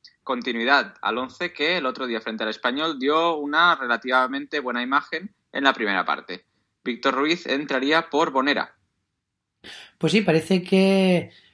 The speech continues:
Speaker 2: ahora que se ha sentado ya el nuevo entrenador por segunda vez, el Villarreal vuelve a esos,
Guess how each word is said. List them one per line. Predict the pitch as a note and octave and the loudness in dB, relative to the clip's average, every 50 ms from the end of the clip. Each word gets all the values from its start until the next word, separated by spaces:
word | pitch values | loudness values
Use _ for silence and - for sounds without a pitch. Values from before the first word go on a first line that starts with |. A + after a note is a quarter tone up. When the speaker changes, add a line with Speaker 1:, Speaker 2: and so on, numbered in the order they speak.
| _ _ _ _ | _ _ _ _
Speaker 2:
ahora | - D#3 D#3 F3+ | 0 2 2 4
que | F3+ F#3 E3+ | 4 2 2
se | - F3 | 2 2
ha | F3 | 2
sentado | - D#3+ E3 D#3+ D3+ F3 E3+ E3+ E3 | 2 0 -2 -2 0 2 2 2 2
ya | D#3+ D#3+ E3 D#3+ D#3+ D#3 D#3 D3+ | 2 2 4 4 4 4 4 4
el | D3+ D3 D3 D3 C#3+ D3 | 2 2 0 0 -2 0
nuevo | D3+ E3 E3+ F3 E3+ E3+ | 0 2 4 6 6 4
entrenador | D#3+ D#3 E3+ D#3 D#3 D3+ E3 E3+ D#3+ E3 | 4 2 0 0 2 4 4 2 2 4
por | - D#3+ D#3 | 0 0 2
segunda | - D#3+ D3 D#3 D#3 D#3+ D#3+ D#3 | 2 0 0 2 0 0 0 2
vez, | D#3 F3 G3+ A#3 A3+ - - _ - - - - - - _ _ _ | 2 2 2 2 0 -4 -14 _ -20 -20 -20 -20 -20 -20 _ _ _
el | - F3 E3+ | 2 4 6
Villarreal | E3+ F#3 E3+ F3 E3+ D#3+ E3 E3+ F3 F#3+ G#3 G#3 | 6 6 6 6 4 4 4 4 6 6 4 4
vuelve | G3 F#3+ F#3 F#3+ F#3+ G3 G#3 A3 A3 G#3 | 4 4 4 4 4 4 4 4 4 4
a | G3 F3 E3 E3 | 4 4 2 2
esos, | E3 E3 E3 - - G3+ G3 F#3 F#3 F3+ F3 E3+ E3 D#3+ D3+ - - - - - - - | 0 0 -2 -2 0 2 2 2 2 2 2 0 0 -2 -2 -4 -8 -14 -16 -16 -18 -20